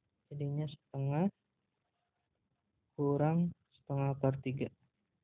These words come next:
Nah, ini udah ketemu jawabannya, setengah tambah setengah, satu kurang setengah akar tiga. Nah, ini jawabannya ya. Jadi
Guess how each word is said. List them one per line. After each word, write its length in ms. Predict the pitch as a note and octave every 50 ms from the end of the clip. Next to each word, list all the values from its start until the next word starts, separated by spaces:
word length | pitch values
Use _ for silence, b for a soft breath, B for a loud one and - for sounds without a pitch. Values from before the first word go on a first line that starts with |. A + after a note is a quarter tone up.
| _ _ _ _ _ _ _ _ _ _ _ _ _ _ _ _ _ _ _ _ _ _ _ _ _ _ -
Nah, 140 | C#3+ C#3 C3+
ini 160 | C#3+ D3+ D#3
udah 80 | D3 C#3
ketemu 300 | - C3+ C3+ C3+ C#3 D3 D3+ D3
jawabannya, 400 | C#3+ C3+ B2+ B2+ B2 A#2 A#2+ A#2+ A#2+
setengah 260 | - - C#3 C#3+ - - C3+
tambah 220 | C3+ C#3 C3+ C3+ C3+
setengah, 260 | - D3 C#3 D3+ D#3 C3
satu 480 | - C#3 C#3 C3+ - _ _ - F#3+ - _ _ _ _ _ _ _ _ _ _ _ _ _ _ _ _ _
kurang 400 | - D3 C#3+ C#3+ D3 D#3 D#3+ D#3
setengah 400 | - - _ - C#3 C#3 C3+ C#3
akar 240 | C3+ C3+ C3 C3 C3+ C3+ -
tiga. 220 | C3+ C3+ C3+ C3+ - _ _ _ _ _ _ _ _ _ _ _ _ _ _ _ _ _ _ _ _ _ _ _ _ _ _ _ _ _ _ _ _ _ _ _ _ _ _ _ _ _ _ _ _ _ _ _ _ _ _ _ _ _ _
Nah, 160 | - D3 C#3+
ini 160 | D3 D#3 D3+
jawabannya 560 | C#3+ D3 C#3 C3+ C#3 C#3+ D#3 D#3 C#3+ C#3 C#3+ C#3+
ya. 20 | - _ _ _ _ _ _ _ _ _ _ _ _ _ _ _ _ _ _ _ _ _ _ _ - D3
Jadi 160 | D3 D3